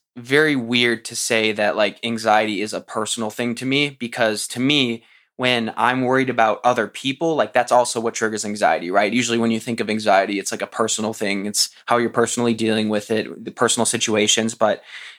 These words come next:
I think it makes you more responsive and understanding to other people and their situations. And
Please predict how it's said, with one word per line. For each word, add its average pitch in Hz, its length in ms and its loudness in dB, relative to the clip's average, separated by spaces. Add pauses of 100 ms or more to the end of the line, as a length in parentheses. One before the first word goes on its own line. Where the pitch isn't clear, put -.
(160)
I 117 100 0
think 139 240 0
it 131 100 2
makes 120 280 0
you 117 100 0
more 113 380 4
responsive 113 760 2
and 101 140 -2
understanding 110 720 0
to 110 200 -4
other 107 200 2
people 110 400 -2
and 107 120 -2
their 101 80 -4
situations. 98 920 -4
And 104 300 -4